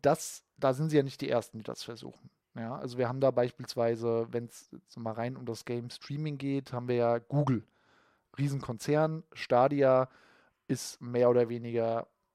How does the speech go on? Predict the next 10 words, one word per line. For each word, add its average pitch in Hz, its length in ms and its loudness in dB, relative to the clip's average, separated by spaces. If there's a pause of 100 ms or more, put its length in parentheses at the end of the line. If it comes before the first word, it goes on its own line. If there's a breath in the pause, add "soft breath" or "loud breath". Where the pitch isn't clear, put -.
(260)
also 123 160 -4
korrigier 131 460 4
mich 170 200 2
gerne, 135 400 6
aber 127 220 6
meines 123 360 -2
Wissens 127 260 -8
ist - 180 -12
das 117 140 -10
Ding 123 420 -10